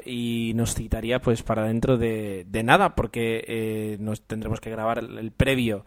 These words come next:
del Gran Premio de Japón, eh, que donde ya, pues, veremos otra carrera y, y veremos otra, otra situación muy interesante también, seguro. Por mi parte, nada más deciros que ha sido un placer poder estar, eh, con, con vosotros y que nos escuchéis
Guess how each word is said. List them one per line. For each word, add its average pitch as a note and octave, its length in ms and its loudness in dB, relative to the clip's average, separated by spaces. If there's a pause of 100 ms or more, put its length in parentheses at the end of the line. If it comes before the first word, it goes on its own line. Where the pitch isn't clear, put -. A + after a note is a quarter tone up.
(280)
del A#2 200 -2
Gran A#2+ 180 2
Premio A#2+ 240 4
de A#2 80 0
Japón, E3+ 460 2 (180)
eh, A2 380 -2
que G#2 340 -4
donde G2 240 -6
ya, F#2+ 140 -6
pues, F2 340 -8
veremos F#2+ 360 -6
otra G2 160 -6
carrera A#2 440 2
y, A2 60 2
y G2+ 400 -4
veremos G#2+ 380 -2
otra, A2 280 0
otra C3 220 4
situación G#2+ 420 0
muy A#2 200 4
interesante A2+ 420 2
también, G#2 320 -2
seguro. G2+ 400 -2 (480)
Por C#3 140 8
mi C#3+ 100 2
parte, D3 200 6
nada C#3 160 2
más C#3 140 2
deciros C#3 260 -2
que - 80 -6
ha - 20 -2
sido C#3+ 140 2
un C3 100 0
placer C#3 380 4
poder B2 220 4
estar, A#2+ 380 4
eh, A2+ 220 2
con, G#2 500 -4
con G2+ 180 -6
vosotros C#3 340 2
y B2 80 -6
que A2+ 120 -6
nos A2+ 120 -8
escuchéis C#3 600 0